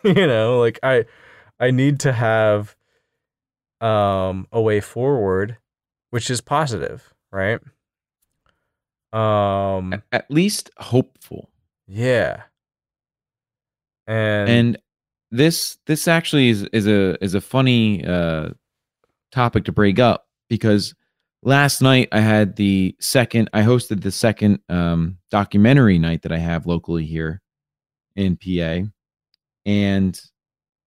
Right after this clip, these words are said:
Speaker 2: uh, someone who I met a couple times brought a relative of theirs to last night's documentary night. And I got to speaking with this relative, and they are, uh, a,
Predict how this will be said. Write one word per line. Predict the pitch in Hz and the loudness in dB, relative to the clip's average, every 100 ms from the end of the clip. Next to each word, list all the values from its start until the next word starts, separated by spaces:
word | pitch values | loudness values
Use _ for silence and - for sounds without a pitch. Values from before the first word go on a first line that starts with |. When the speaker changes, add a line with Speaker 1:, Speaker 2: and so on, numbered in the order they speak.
| _ _ _ _ _ _ _ _ _ - | _ _ _ _ _ _ _ _ _ -6
Speaker 2:
uh, | 104 101 95 92 | -2 0 0 -2
someone | - 160 165 147 127 127 _ | -2 2 4 4 4 0 _
who | 117 123 117 113 104 - _ _ _ _ _ _ _ _ - | 2 4 6 4 2 -4 _ _ _ _ _ _ _ _ 0
I | 123 | 4
met | 156 156 | 4 4
a | |
couple | - 180 - | 2 -2 0
times | 127 104 95 101 113 - _ _ | -2 0 0 -2 -6 -16 _ _
brought | 95 110 120 117 | -2 2 4 2
a | 107 | 2
relative | 95 147 160 - 98 87 | 2 4 2 0 -8 -6
of | 85 | -8
theirs | 85 82 98 131 - _ _ _ | -6 -4 -4 -6 -14 _ _ _
to | - | -6
last | 98 95 87 - | 0 0 -2 -2
night's | 98 87 | -2 -2
documentary | - 87 - 90 87 82 78 | -4 -6 -2 -2 0 -2 -4
night. | 80 98 - _ _ _ _ _ _ - | -4 -4 -6 _ _ _ _ _ _ -2
And | 110 | 2
I | |
got | 110 110 | 2 2
to | - | -2
speaking | - 127 120 113 | -4 0 0 2
with | 101 - | 2 0
this | 95 - | -6 -6
relative, | 82 107 - 123 | -2 -2 0 0
and | 104 90 _ _ _ - | 0 -2 _ _ _ 0
they | 127 | 2
are, | 135 127 123 | 4 4 4
uh, | 104 110 107 104 _ _ _ _ _ _ _ _ _ | 4 4 4 0 _ _ _ _ _ _ _ _ _
a, | - | -2